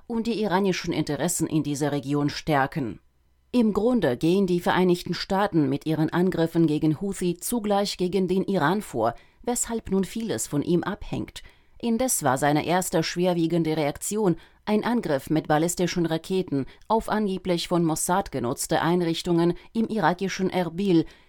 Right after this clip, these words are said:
was auch als ein indirekter Schlag gegen die U-S-Amerikaner zu verstehen ist.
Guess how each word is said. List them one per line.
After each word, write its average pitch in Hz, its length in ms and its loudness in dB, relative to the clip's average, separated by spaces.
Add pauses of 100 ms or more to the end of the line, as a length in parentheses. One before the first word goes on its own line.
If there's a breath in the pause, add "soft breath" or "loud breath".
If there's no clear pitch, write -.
was 247 180 -2
auch 247 260 0
als 165 260 0
ein 175 160 4
indirekter 185 540 0
Schlag 175 460 -2
gegen 151 260 -2
die 151 160 -2
U-S-Amerikaner 160 960 0
zu 156 140 -4
verstehen 139 500 -4
ist. - 400 -8